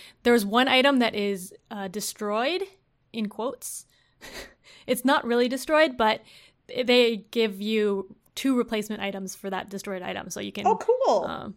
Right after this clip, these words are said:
Speaker 1: play it again twice. Well, you, you, you <laughs> won't be playing it again, but you can give it to someone else to play again, and that, I guess, twice. So, um,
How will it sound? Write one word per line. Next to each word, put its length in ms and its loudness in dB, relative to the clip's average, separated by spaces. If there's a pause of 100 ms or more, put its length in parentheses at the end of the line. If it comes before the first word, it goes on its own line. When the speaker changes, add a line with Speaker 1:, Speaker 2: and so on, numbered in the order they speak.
(120)
Speaker 1:
play 220 -4
it 120 -6
again 520 -8
twice. 240 -12
Well, 220 2
you, 180 -2
you, 260 2 (520)
you 220 6
<laughs> 20 4
won't 420 4
be 120 8
playing 280 8
it 80 4
again, 200 -2
but 100 -2
you 80 2
can 100 6
give 160 6
it 100 4
to 60 -2
someone 280 2
else 140 0
to 80 -8
play 220 -2
again, 300 -2 (400)
and 200 -2
that, 200 -2
I 60 -6
guess, 220 -6 (140)
twice. 340 -6 (800)
So, 300 2
um, 420 -4